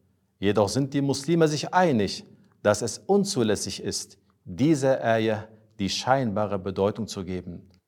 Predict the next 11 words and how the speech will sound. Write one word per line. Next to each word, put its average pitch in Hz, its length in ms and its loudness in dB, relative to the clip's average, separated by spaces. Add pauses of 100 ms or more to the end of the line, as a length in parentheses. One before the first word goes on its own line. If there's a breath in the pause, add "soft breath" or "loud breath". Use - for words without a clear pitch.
(120)
Das 107 260 0
heißt, 147 400 6
es 120 160 -4
ist 123 140 -4
unzulässig, 104 880 0
dieser 143 420 2
Ayah 98 420 0 (120)
die 101 80 -4
Bedeutung 107 480 0
zu 110 180 -8
geben, 113 400 -4